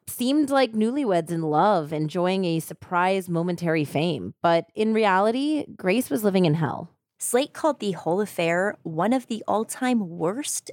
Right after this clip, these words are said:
Speaker 2: milkshake ducks. The term milkshake duck refers to an internet phenomenon that, while at first enjoyable, is later revealed to have some dark side that ruins it. The article concludes, "The lesson is eternal. Even our most flippant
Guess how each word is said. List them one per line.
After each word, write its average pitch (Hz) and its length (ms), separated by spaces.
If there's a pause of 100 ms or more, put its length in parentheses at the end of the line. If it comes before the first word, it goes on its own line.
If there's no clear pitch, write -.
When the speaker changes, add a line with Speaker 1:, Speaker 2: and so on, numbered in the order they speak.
Speaker 2:
milkshake 170 580
ducks. - 500 (380)
The 180 80
term 165 340
milkshake 208 460
duck 202 320
refers 208 480
to 247 120
an 226 100
internet 285 460
phenomenon 214 580
that, 185 300
while 180 540
at 208 160
first - 340
enjoyable, 185 600 (320)
is 170 180
later 214 300
revealed 247 400
to 226 80
have 170 240
some 165 220
dark 151 420
side 151 400
that - 180
ruins 160 340
it. - 220 (420)
The - 80
article 262 320
concludes, 233 800
"The 185 120
lesson 175 340
is 175 160
eternal. 185 540
Even 196 280
our 214 160
most 185 420
flippant 247 460